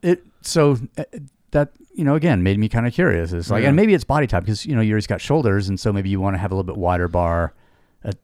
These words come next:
Speaker 1: some point so that you don't get any, you know, maybe potential nerve impingement up in the shoulder from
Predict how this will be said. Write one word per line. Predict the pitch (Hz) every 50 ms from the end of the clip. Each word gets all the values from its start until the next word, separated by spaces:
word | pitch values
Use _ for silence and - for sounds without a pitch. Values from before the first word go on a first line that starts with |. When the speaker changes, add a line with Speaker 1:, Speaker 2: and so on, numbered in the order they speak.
| _ _ _
Speaker 1:
some | - - - 107 90 85
point | - - 95 87 87 - - -
so | - - 95 90 87
that | 80 98
you | 92
don't | 92 87 87 -
get | 95 90 87
any, | 85 85 80 82 - _ _ _ _ _ _ _ _ _ _ _ _ _ -
you | 92
know, | 90 87
maybe | 85 87 90 82 - - -
potential | - - - 98 90 - 87
nerve | 85 85 85 85 82
impingement | 87 80 87 87 82 80 85 82 82 80
up | 78 -
in | - 82
the | 80
shoulder | 80 - - 82 78 82 82 80
from | 80 - - 82 80 80 87